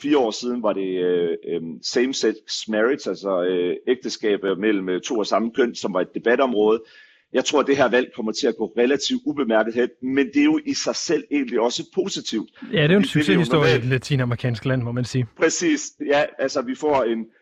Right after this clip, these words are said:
Speaker 1: en fredelig magtovertagelse og, øh, og, øh, og, øh, forhåbentlig masser, der stemmer og så videre. Og på den måde, så må vi hellere slutte af på,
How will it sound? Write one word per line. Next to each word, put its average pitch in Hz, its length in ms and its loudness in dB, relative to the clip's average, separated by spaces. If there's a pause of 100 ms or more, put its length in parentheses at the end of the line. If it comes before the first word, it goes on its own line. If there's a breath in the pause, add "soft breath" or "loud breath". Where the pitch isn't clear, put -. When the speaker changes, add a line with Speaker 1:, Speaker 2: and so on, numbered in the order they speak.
(340 soft breath)
Speaker 1:
en 117 180 2
fredelig 143 380 2
magtovertagelse 123 1080 -2
og, 107 320 2
øh, 101 440 0
og, 101 300 0
øh, 95 260 -2 (440)
og, 107 280 2
øh, 104 60 -4 (100)
forhåbentlig 113 420 0
masser, 123 260 0
der 110 80 -2
stemmer 113 320 -4
og 120 60 0
så 107 100 -12
videre. 113 200 0
Og 120 140 0
på - 60 -12
den 156 240 0
måde, 131 260 4 (400 loud breath)
så 131 460 2 (240)
må 117 140 0
vi 117 100 4
hellere 143 240 2
slutte 120 260 -6
af 131 120 2 (120)
på, 101 300 -2